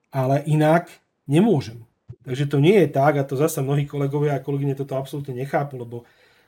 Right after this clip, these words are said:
lebo nerozumejú, o čom je vlastne advokácia a tá podstata. Nerozumejú, že to je služba klientovi a uprednostnenie záujmov klienta pred vlastnými záujmami.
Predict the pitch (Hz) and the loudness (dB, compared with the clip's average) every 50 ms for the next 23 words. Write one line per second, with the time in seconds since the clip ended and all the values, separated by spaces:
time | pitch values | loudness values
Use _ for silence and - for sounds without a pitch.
0 | _ - - 127 123 131 127 123 123 120 135 151 170 165 139 147 143 139 139 139 | _ -12 -8 -6 -6 -4 -4 -6 -6 -2 2 4 4 4 4 4 2 2 2 2
1 | 135 147 156 143 139 139 - 143 139 131 131 139 139 - 147 127 127 135 143 139 | 0 0 -2 -4 -6 -4 -2 -2 -2 0 0 -2 -2 -4 -6 -6 -4 -4 -4 -4
2 | - 139 131 135 - 147 127 113 135 131 - 123 - - - 143 139 - 147 151 | -4 -6 -6 -6 -6 -8 -8 -8 -10 -10 -12 -12 -18 -12 -12 -12 -8 -4 -4 -4
3 | 160 - _ _ _ _ _ _ _ _ _ _ - 143 151 160 165 147 156 151 | -4 -6 _ _ _ _ _ _ _ _ _ _ -4 -2 2 2 2 2 2 0
4 | 151 151 151 143 135 143 139 - 151 147 143 139 139 - - 160 165 156 156 160 | 2 2 2 0 0 -2 -2 0 0 2 2 2 0 0 0 0 0 2 2 0
5 | 151 - - 160 165 175 175 175 170 - 165 160 147 175 208 220 220 214 - 139 | 0 0 0 2 4 4 4 4 2 2 0 0 0 0 -2 -4 -6 -8 -6 -4
6 | 147 156 151 147 175 165 151 160 160 160 - 170 160 151 151 147 139 143 139 151 | -4 -4 -2 -2 -2 0 0 0 -2 -2 -2 -4 -2 0 0 0 0 0 0 2
7 | 156 151 151 139 139 - 156 165 196 190 175 143 135 - 131 131 120 123 123 123 | 0 0 0 -2 -2 0 0 2 2 2 2 0 -4 -4 -6 -8 -6 -6 -6 -8
8 | - - - 127 120 117 117 113 110 113 117 117 117 117 117 131 156 | -8 -8 -8 -6 -6 -6 -8 -8 -10 -10 -10 -10 -10 -8 -6 -4 -4